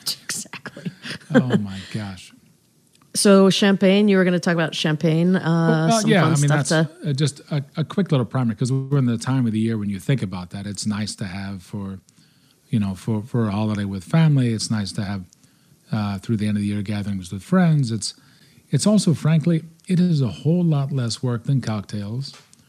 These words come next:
Speaker 2: And one
Speaker 1: Hmm.
Speaker 2: thing,
Speaker 1: Yeah.
Speaker 2: it, honestly, I, I always tell staff this, but I mean that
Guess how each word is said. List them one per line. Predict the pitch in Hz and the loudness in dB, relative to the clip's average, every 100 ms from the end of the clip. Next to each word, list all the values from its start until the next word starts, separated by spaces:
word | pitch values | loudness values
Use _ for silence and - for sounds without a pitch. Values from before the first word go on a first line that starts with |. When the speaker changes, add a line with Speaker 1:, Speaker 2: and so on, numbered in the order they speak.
| _ _ _ _ _ _ _ - | _ _ _ _ _ _ _ 0
Speaker 2:
And | 143 127 | 4 6
one | 165 | 6
Speaker 1:
Hmm. | 147 | 4
Speaker 2:
thing, | 147 135 135 160 | 2 2 2 2
Speaker 1:
Yeah. | 160 | 0
Speaker 2:
it, | 147 139 - - | -2 -8 -12 -4
honestly, | 143 165 143 | 0 2 2
I, | 120 120 - | 0 -2 -2
I | 127 | -2
always | 123 143 117 | 0 0 -2
tell | - 113 110 107 104 196 | -4 -4 -4 -6 -8 -10
staff | - - 127 143 139 | -10 -4 -2 -2 -4
this, | 101 95 | -8 -8
but | - 107 | -8 -8
I | 101 | -4
mean | 104 104 | -4 -4
that | 110 | -4